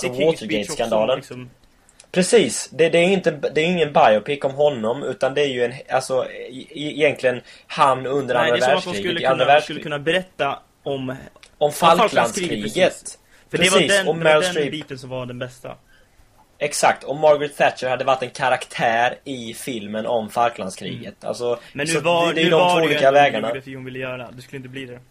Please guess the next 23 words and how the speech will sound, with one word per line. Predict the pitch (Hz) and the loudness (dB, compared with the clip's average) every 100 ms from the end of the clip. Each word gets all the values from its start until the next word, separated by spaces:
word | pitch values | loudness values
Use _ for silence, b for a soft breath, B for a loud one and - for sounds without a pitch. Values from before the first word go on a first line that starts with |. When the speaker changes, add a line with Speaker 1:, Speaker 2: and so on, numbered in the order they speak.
| - | -2
Speaker 2:
Ja, | 143 | -2
precis. | 143 151 123 95 - - - | 0 -4 -4 -4 -10 -14 -12
Det, | 131 131 | -6 -2
men | 143 147 | 0 2
det | |
ham-, | 147 160 151 135 | 2 2 -2 -4
det | 139 | -6
känns | 135 147 151 | -2 -2 -2
ju | |
ändå | 147 | -4
som | 135 127 | -4 -4
det | |
hamnar | 120 147 139 123 | 0 0 0 -2
någonstans | 147 135 - 123 | 0 -2 -2 -2
emellan, | 123 127 135 110 110 127 | -2 0 0 2 0 0
för | 135 | -6
hon | 120 | -4
försöker | - 127 135 | -4 -4 -2
hela | 147 123 | 2 2
tiden | 156 139 127 | 2 0 4
göra | 135 135 | 6 6
små | 120 - 139 135 143 | 2 -2 -2 2 2
filmer | 156 - 113 107 107 117 165 | 0 -2 -6 -4 0 4 2